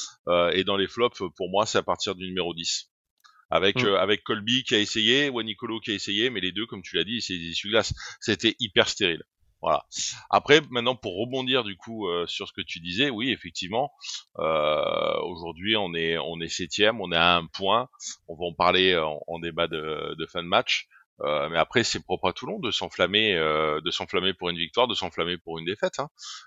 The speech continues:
Speaker 1: Euh, hier, c'était les plus beaux, aujourd'hui, c'est les plus mauvais. Euh,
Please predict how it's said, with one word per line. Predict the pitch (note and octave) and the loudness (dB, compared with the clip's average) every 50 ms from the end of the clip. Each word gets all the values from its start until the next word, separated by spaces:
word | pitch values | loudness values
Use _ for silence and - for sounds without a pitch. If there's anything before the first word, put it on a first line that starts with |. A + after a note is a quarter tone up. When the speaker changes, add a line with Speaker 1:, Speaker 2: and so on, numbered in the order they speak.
| _ _ - | _ _ -2
Speaker 1:
Euh, | E2 E2 D#2+ D#2+ D#2 D#2+ | 0 2 2 2 2 2
hier, | E2 F2+ G#2 G#2+ G2 F#2 F2+ | 4 6 8 8 6 4 -2
c'était | - - F#2+ - - G2 | -6 -6 -6 -4 -4 -2
les | F#2 F2+ E2+ | -2 -2 -4
plus | - - F#2+ E2+ | -6 -10 -14 -8
beaux, | F#2+ B2 C#3 D3 | -6 -6 -6 -6
aujourd'hui, | B2+ G#2 F2 E2+ F#2 G#2 G#2+ | -6 -8 -10 -8 -6 -6 -6
c'est | - - E2+ | -6 -4 -6
les | E2 D#2 | -6 -8
plus | - - F2 | -8 -12 -12
mauvais. | E2+ E2+ E2 E2 G#2 C#3 D#3+ D#3+ - _ - - - - - _ _ | -10 -10 -6 -2 -2 -2 -2 -4 -6 _ -20 -20 -20 -20 -20 _ _
Euh, | - | -8